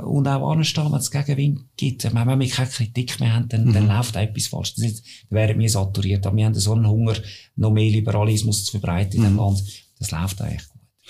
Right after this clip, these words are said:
Speaker 2: Ich glaube eben, und darum muss man auch die, die bestehenden Leute, die, ich sage jetzt, Macht inne haben, die ein Amt haben, sei es im Parlament oder Regierung, wir müssen auf der bürgerlichen Seite mehr an dem arbeiten, dass die sich auch von uns,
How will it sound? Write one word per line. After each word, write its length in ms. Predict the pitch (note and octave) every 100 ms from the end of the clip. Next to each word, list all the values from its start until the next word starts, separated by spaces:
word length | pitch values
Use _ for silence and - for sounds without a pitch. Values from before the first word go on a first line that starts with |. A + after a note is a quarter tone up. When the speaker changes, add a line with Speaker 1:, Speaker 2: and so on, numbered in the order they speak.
| - -
Speaker 2:
Ich 140 | B2
glaube 200 | B2+ B2
eben, 180 | A#2+ G#2
und 220 | A#2 A#2
darum 140 | A#2
muss 140 | A#2 G2
man 120 | G2
auch 60 | G2
die, 240 | F#2+ E2+
die 140 | F2
bestehenden 800 | E2+ E2 - G#2 D#3 D#3+ D#3 - - -
Leute, 480 | A2 B2+ B2+ B2+ -
die, 360 | A2 A2 A2+ A2 - - _ _ _ -
ich 100 | E2
sage 200 | G2 C#3
jetzt, 140 | -
Macht 360 | G2 C#3+ - -
inne 240 | D#3+ D#3
haben, 160 | E3 C#3
die 80 |
ein 180 | A2+ G#2+
Amt 360 | C3 B2+ D3+ D#3+
haben, 180 | D#3 G#2+
sei 120 | A#2
es 120 | -
im 120 | G#2
Parlament 600 | G#2 G2+ G2+ G#2 C#3+ D3+
oder 180 | A#2+ A#2+
Regierung, 420 | A2+ A2+ C3+ C3 C3 - - -
wir 100 | A#2
müssen 280 | A2+ A2+ G2+
auf 100 | -
der 80 |
bürgerlichen 460 | G2 A#2+ B2+ A#2+ G#2+
Seite 260 | A2+ A2 G2
mehr 280 | G2+ A#2
an 40 | A2+
dem 240 | G#2+ G2
arbeiten, 300 | F#2+ G#2+ -
dass 220 | F2+ F2 F2+
die 280 | B2 D#3+
sich 220 | D3+ B2 G2+
auch 160 | F2+
von 140 | - G#2
uns, 400 | G3 A3+ -